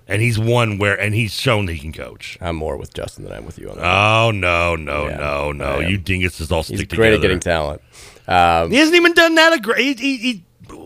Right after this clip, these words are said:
Speaker 1: what great talent has he actually gotten?
Speaker 2: They had, they, Tre-, Trevor, they had, like, a top ten recruiting class, like, seventeen years in a row.
Speaker 1: Wow,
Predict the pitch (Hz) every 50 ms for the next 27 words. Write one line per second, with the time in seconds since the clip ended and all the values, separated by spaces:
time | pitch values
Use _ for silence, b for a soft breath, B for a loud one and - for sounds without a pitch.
0 | 87 - - 175 214 240 277 269 - 190 226 262 269 - - 208 247 254 254 247
1 | 240 196 233 226 226 202 220 208 214 - - 196 151 113 135 147 233 269 262 233
2 | 98 69 62 120 131 156 175 180 190 202 190 170 170 156 123 113 110 175 - -
3 | 120 113 - - 190 196 156 143 151 165 156 143 113 95 - 131 135 139 - 151
4 | 131 120 113 - 139 135 135 113 - 104 101 98 - - 87 - - - 127 120
5 | 117 - 120 117 110 107 110 104 107 87 85 90 98 90 - - - - - -
6 | -